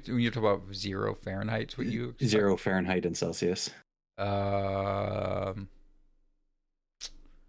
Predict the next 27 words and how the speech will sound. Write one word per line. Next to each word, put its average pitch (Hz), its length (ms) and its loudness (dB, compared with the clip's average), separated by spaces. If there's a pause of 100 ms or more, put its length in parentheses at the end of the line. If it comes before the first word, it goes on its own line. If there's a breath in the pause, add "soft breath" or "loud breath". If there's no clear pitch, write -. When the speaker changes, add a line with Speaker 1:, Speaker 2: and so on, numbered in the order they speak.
(540)
Speaker 1:
I 143 80 -4
don't 110 200 4
remember. 135 460 2 (280)
It's 110 160 -6
gotta 131 160 4
be 120 140 4
around, 101 360 4
like, 85 240 -4
negative 92 520 -4 (600)
sixteen - 1040 -8
or 143 120 -6
something 143 340 -8
like 147 240 -8
that. 147 260 -4 (500)
It's - 80 -20
gotta 123 140 -4
be 107 60 -2
somewhere 95 340 -4
close - 260 -12
to - 100 -16
that. 101 220 -10 (680)
Speaker 2:
Hmm. 95 100 4 (140)
Speaker 1:
Um, 90 180 -8 (220)
that 127 140 4
is 135 120 2
pretty 127 200 0
cold. - 280 0